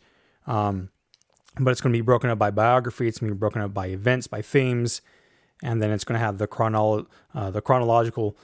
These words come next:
episodes. So you'll have the biographies, then you have the chronological episodes that kinda discusses,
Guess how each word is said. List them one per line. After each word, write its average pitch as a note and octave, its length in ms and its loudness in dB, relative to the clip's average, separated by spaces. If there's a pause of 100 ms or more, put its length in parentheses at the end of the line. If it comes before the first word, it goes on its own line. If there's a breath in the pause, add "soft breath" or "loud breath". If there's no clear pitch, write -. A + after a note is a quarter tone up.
(200 soft breath)
episodes. F#2+ 500 -6
So - 120 -6
you'll G#2+ 220 -2
have G2+ 280 -2 (240 soft breath)
the C#3+ 80 -12
biographies, C3 600 4
then A#2 100 0
you A#2 60 2
have A2+ 100 0
the A2 60 -2
chronological A2 680 0
episodes G#2 340 -2
that G2+ 100 -4
kinda G2+ 160 -6
discusses, G2+ 540 -4